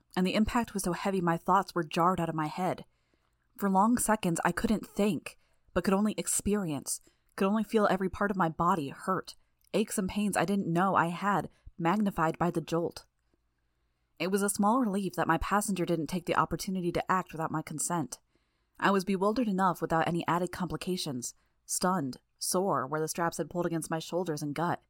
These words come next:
"Kolshedra," Prefab shouted. "Lights on." "Auxiliary offline.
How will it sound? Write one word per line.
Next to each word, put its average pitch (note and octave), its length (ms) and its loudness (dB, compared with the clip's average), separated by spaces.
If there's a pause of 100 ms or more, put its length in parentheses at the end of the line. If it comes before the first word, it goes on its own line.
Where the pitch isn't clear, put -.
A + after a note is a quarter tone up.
(1200)
"Kolshedra," F3 580 4 (500)
Prefab D3+ 400 -4
shouted. D#3+ 440 -4 (580)
"Lights D#3+ 300 4
on." E3 340 6 (1120)
"Auxiliary G#3+ 480 4
offline. E3+ 600 0